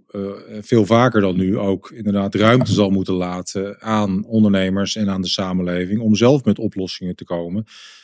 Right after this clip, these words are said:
Ehm, hè, wel binnen, eh, kaders die er moeten zijn, maar zonder detailregulering. En natuurlijk, hè, dus, dus overheid en, en samenleving hebben, reageren natuurlijk op elkaar. En die samenleving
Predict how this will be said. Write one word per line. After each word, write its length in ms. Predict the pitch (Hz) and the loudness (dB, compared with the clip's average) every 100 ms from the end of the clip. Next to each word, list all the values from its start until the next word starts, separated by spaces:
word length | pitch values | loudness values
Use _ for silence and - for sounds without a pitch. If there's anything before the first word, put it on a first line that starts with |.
| _ _ - | _ _ -6
Ehm, 500 | 104 101 101 101 107 | -2 0 2 0 0
hè, 180 | 127 147 113 | -2 -2 0
wel 460 | 123 135 117 117 _ | 4 6 4 -2 _
binnen, 600 | 117 120 107 107 110 - | 2 4 4 2 0 -8
eh, 300 | - - 113 107 | -20 -12 -10 -4
kaders 420 | 127 123 107 95 | 0 2 2 0
die 140 | 104 101 | 2 4
er 80 | |
moeten 260 | 107 135 113 | 4 2 0
zijn, 400 | 90 85 104 117 _ _ _ _ - | -4 -6 -6 -6 _ _ _ _ -4
maar 380 | 110 107 110 _ _ _ | -2 0 -4 _ _ _
zonder 540 | - 127 139 120 104 98 | -2 4 6 6 4 2
detailregulering. 1080 | 101 123 127 101 92 90 87 85 95 117 | 0 2 0 0 -2 -4 -4 -4 -4 -4
En 380 | 117 113 - _ - | 0 -2 -2 _ -6
natuurlijk, 500 | 120 110 160 127 127 | -2 2 2 2 2
hè, 100 | 135 | 2
dus, 320 | 117 - - | 0 -2 -8
dus 240 | 117 - | -8 -4
overheid 640 | 123 127 113 104 104 - - | 0 2 4 4 2 0 -6
en, 360 | 113 110 104 _ _ | -2 -2 -4 _ _
en 160 | 113 107 | -6 -4
samenleving 800 | - 123 110 101 101 101 101 113 _ _ _ | 0 2 2 4 2 2 0 0 _ _ _
hebben, 580 | - 117 123 107 110 | -6 -2 2 2 2
reageren 440 | 113 120 - 160 135 | 2 4 4 4 2
natuurlijk 320 | 104 104 - | 2 -2 -2
op 120 | 104 | -14
elkaar. 420 | 95 95 95 113 | -10 -6 -4 -4
En 240 | 107 98 90 - - _ | -4 -6 -8 -16 -20 _
die 120 | 110 | -4
samenleving 800 | 120 113 110 107 101 101 92 | 0 4 4 4 4 0 -4